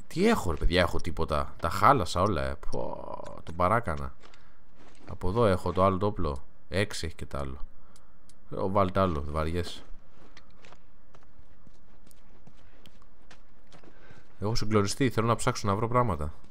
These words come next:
Νομίζω ότι θε-, δεν έχω τίποτα. Νομίζω ότι έχω χαλάσει τα πάντα. Πάμε εδώ. Δώσε κανένα πράγμα, τίποτα άλλα. Δεν έχεις τίποτα εδώ πέρα; Έλα ρε παιδί μου. Φέρε τίποτα ρε.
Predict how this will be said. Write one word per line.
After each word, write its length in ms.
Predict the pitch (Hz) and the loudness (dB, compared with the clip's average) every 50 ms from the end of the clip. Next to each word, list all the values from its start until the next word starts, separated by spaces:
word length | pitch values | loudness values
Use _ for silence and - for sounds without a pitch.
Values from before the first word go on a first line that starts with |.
| - - - - - - - - - - - - | -6 -6 -6 -6 -6 -6 -6 -6 -6 -6 -6 -2
Νομίζω 280 | - 92 95 107 120 123 | 0 0 2 2 2 0
ότι 140 | 117 - | 0 -2
θε-, 240 | - - 120 117 113 110 | -4 0 2 2 2 4
δεν 140 | 117 123 | 4 4
έχω 160 | 127 120 120 113 | 4 4 4 4
τίποτα. 400 | 127 123 120 - - 71 - - - - - - - - | 6 8 8 8 8 6 2 -2 -4 -6 -6 -6 -6 -4
Νομίζω 220 | 87 90 95 117 | -2 -2 -2 -2
ότι 80 | 120 - | 0 0
έχω 100 | 120 - | 0 4
χαλάσει 320 | - 120 117 123 117 - | 6 6 6 6 6 4
τα 100 | - 107 | 2 2
πάντα. 340 | - 120 113 95 76 69 - - - - - - - - - - - - - - - | 4 4 4 4 2 0 -2 -4 -6 -6 -6 -6 -6 -6 -6 -6 -6 -6 -6 -4 -4
Πάμε 160 | 110 104 92 | -2 -2 0
εδώ. 220 | 92 107 101 90 - - - - - - - - - - - - - - - - - - - - - - - - - - - - - - - - - - - - - - - - - | 0 0 0 -2 -2 -4 -6 -6 -6 -6 -6 -6 -6 -6 -6 -6 -6 -6 -6 -6 -6 -6 -6 -6 -6 -6 -6 -6 -6 -6 -6 -6 -6 -6 -6 -6 -6 -6 -6 -6 -8 -8 -6 -6 -4
Δώσε 180 | 95 110 - | -4 -2 -2
κανένα 200 | - 104 90 82 | 0 0 0 2
πράγμα, 280 | 78 82 82 78 76 71 | 2 2 2 2 2 0
τίποτα 280 | 73 76 78 78 85 95 | -2 -2 -2 0 0 0
άλλα. 220 | 92 80 71 - - - - - - | 0 0 -2 -4 -6 -6 -8 -6 -6
Δεν 140 | - 87 92 | -4 -2 -2
έχεις 120 | 98 98 | -2 -4
τίποτα 240 | - 104 107 107 104 | -4 -4 -4 -2 -2
εδώ 80 | 101 101 | -2 -2
πέρα; 260 | 101 117 107 87 - - - - - - - - - - - - - - - - - - - - - - | -2 -2 -4 -4 -4 -6 -6 -6 -6 -6 -6 -6 -6 -6 -6 -6 -6 -6 -6 -6 -6 -6 -6 -6 -6 -4
Έλα 140 | 113 101 82 | -4 -4 -4
ρε 80 | 80 | -2
παιδί 240 | 78 85 80 85 95 | -2 -2 -2 -2 -2
μου. 220 | 104 113 117 120 - - - - - - - - - - - - - - - - - - | -2 -2 -4 -4 -6 -6 -6 -8 -8 -6 -6 -6 -6 -6 -6 -6 -6 -6 -6 -6 -6 -2
Φέρε 300 | - - - 165 175 156 | 4 8 8 8 8 6
τίποτα 360 | - 107 - 76 69 71 71 | 4 0 -2 -2 -2 0 2
ρε. 220 | 80 95 117 135 | 2 2 2 2